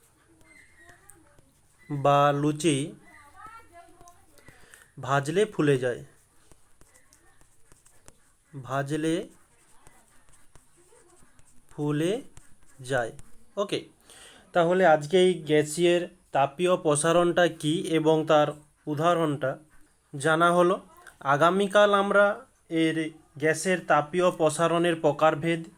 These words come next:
এবং সমীকরণ নিয়ে আলোচনা করব। তো আজকের ক্লাসটি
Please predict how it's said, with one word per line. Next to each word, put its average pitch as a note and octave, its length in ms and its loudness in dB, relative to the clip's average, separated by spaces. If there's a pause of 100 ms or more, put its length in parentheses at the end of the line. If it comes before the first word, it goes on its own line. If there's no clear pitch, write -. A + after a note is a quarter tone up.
(140)
এবং D3 320 -4
সমীকরণ D#3+ 580 0
নিয়ে D#3+ 240 2
আলোচনা D3 480 0
করব। D#3+ 360 -6 (600)
তো D3 220 0
আজকের D3 540 0
ক্লাসটি G3 560 -2